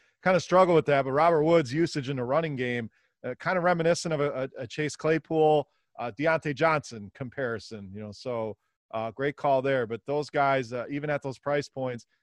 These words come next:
not a great history with Seattle, uh, looking at some of the numbers, but,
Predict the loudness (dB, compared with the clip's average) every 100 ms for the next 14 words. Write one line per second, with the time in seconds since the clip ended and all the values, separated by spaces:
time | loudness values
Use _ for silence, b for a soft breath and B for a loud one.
0 | _ -4 0 2 2 4 0 2 2 2
1 | 2 -2 -2 2 4 6 6 2 0 _
2 | _ -8 -6 -4 -2 -4 -2 -4 -2 -2
3 | -2 0 0 0 -2 -4